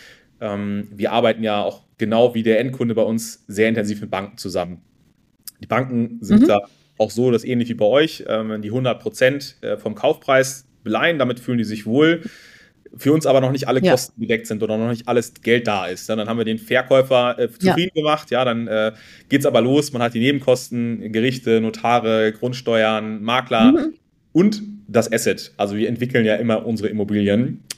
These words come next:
Speaker 1: Ähm, manchmal in-,
Speaker 2: Ja.
Speaker 1: in-, intensiver, manchmal, ähm, sind da schon gute Grundlagen da, aber immer wieder auf dieses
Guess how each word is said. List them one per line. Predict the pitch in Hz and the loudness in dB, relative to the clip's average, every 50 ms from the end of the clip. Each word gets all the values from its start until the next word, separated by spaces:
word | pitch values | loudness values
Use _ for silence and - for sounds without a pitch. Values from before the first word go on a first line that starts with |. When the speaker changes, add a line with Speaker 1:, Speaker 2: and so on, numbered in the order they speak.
| _ - | _ -2
Speaker 1:
Ähm, | 101 101 98 98 98 98 95 101 _ _ _ _ _ _ _ - | -2 -2 -2 -6 -10 -12 -14 -16 _ _ _ _ _ _ _ -4
manchmal | 113 120 127 123 - 113 101 | -2 -2 -2 0 -2 -2 0
in-, | 117 - 175 | 0 0 2
Speaker 2:
Ja. | 185 160 | 2 0
Speaker 1:
in-, | 131 123 113 - _ - | 0 -4 -8 -10 _ -12
intensiver, | 117 - 117 110 120 135 156 151 139 135 135 123 | -8 -4 -4 -4 -2 0 2 2 2 0 -2 -4
manchmal, | 117 113 110 - 113 104 107 107 107 104 104 104 - | -6 -8 -8 -6 -6 -4 -2 0 2 2 0 0 0
ähm, | 107 104 101 101 101 101 101 | -2 -2 -2 -2 -4 -6 -6
sind | 98 123 135 135 | -4 -2 2 2
da | 139 127 | 2 2
schon | 135 - 113 113 | 2 0 -2 -2
gute | 113 127 131 131 117 110 110 110 107 104 | -2 -4 -2 0 2 2 2 2 0 0
Grundlagen | - 147 147 135 131 113 107 110 110 110 | -2 -4 -4 -2 -2 -2 -2 -2 0 0
da, | 117 131 135 131 135 - | 0 0 0 -2 -4 -8
aber | - 104 104 104 101 101 - _ - | -8 -6 -4 -4 -4 -4 -6 _ -6
immer | 156 165 156 139 123 | -4 0 0 0 0
wieder | 120 110 113 107 | 2 2 2 0
auf | 104 | 0
dieses | - 110 104 104 101 101 98 - - | -2 -6 -6 -6 -6 -8 -8 -12 -16